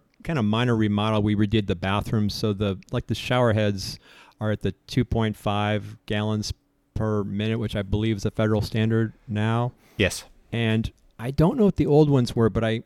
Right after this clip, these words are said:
Speaker 1: I'm just guessing they were three and a half gallons, but I'm not a hundred percent sure. So if you bought a, a reasonably inexpensive shower head, and about the cheapest you can get with a shower head is five bucks, but I think ours were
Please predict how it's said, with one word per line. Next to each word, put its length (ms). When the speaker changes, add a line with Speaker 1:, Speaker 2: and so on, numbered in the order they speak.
Speaker 1:
I'm 160
just 240
guessing 320
they 80
were 100
three 220
and 120
a 20
half 120
gallons, 240
but 140
I'm 160
not 180
a 60
hundred 180
percent 400
sure. 300
So 240
if 120
you 140
bought 220
a, 60
a 300
reasonably 500
inexpensive 600
shower 300
head, 200
and 120
about 240
the 60
cheapest 360
you 60
can 60
get 160
with 80
a 40
shower 240
head 120
is 120
five 380
bucks, 440
but 200
I 80
think 300
ours 280
were 220